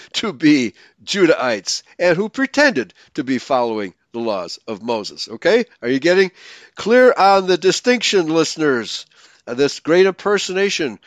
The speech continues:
was begun in Judea. Okay. This is, uh,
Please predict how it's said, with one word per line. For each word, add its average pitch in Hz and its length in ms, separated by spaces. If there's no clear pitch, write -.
was 127 260
begun 131 580
in 123 180
Judea. 127 540
Okay. 160 400
This 190 280
is, 170 380
uh, 120 460